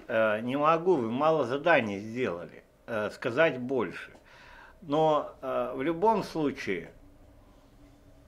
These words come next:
скажите, вот, э, прочитаете это, э, девять четыре в классах, вы обращаете внимание, что здесь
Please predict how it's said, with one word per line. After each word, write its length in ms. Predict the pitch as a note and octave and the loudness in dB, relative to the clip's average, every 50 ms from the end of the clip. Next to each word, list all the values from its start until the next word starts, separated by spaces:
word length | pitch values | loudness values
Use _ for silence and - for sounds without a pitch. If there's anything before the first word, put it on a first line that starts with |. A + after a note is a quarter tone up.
| - - - - - - - - _ _ - - _ _ _ - - _ _ _ _ _ _ _ - - | -20 -20 -20 -20 -20 -20 -20 -20 _ _ -20 -20 _ _ _ -20 -20 _ _ _ _ _ _ _ -20 -16
скажите, 560 | - - D#3+ E3+ C#3+ E3 G3 F#3+ F#3 - D#3 C#3+ | -6 0 2 2 4 4 4 2 2 2 -2 -2
вот, 320 | C#3 D3 C#3+ - - - _ - | 0 -2 -4 -6 -8 -18 _ -4
э, 640 | C3+ C3+ B2+ B2+ B2 B2 B2 A#2+ A#2+ A#2 A#2 A#2 - - - - | 2 4 6 8 8 8 6 6 6 4 2 0 -4 -12 -14 -6
прочитаете 840 | C#3+ D3 - - - - - F3 D#3+ C#3+ A#2+ G#2+ G2+ - - C3 C3 B2+ | -6 -6 -6 -6 -12 -2 2 4 6 6 6 4 4 0 -4 -2 0 2
это, 460 | A#2+ G#2 F2+ - - F2 E2+ E2+ - - - - - - - _ _ _ _ - | 2 2 0 -2 -4 -6 -6 -6 -10 -14 -20 -20 -20 -20 -20 _ _ _ _ -10
э, 180 | G#2 G2 F#2+ F#2 | -8 -6 -6 -6
девять 460 | F#2+ A2 C3 C3+ B2 A#2+ A#2+ A#2+ - | -4 -2 0 0 0 0 -4 -8 -10
четыре 420 | - - - - G#3+ G3+ E3 C3+ | -14 -12 -4 2 2 4 4 2
в 80 | - - | -2 -4
классах, 640 | - C3 C#3 C3 A#2+ G#2+ - - - - - - - - - | -2 2 4 4 4 2 0 -4 -12 -16 -18 -18 -20 -20 -16
вы 160 | G2+ G#2 C#3 D#3 | -8 -4 -2 -2
обращаете 680 | C#3 C3+ C#3+ C#3 - - - A#3 A#3+ A3+ - - E3 | 0 0 -2 -4 -4 -4 -4 -2 -2 -2 -2 -2 -4
внимание, 640 | D#3 D#3 E3 E3+ E3 D#3+ D3+ C3+ A2 G2+ G2+ G2+ G2 | -4 -4 -8 -6 -2 0 2 2 2 0 -2 -4 -4
что 240 | - - C#3+ C3+ | -6 -8 -8 -8
здесь 340 | A2+ - - F3 D#3 B2 - | -8 -4 -2 -2 -2 -2 -4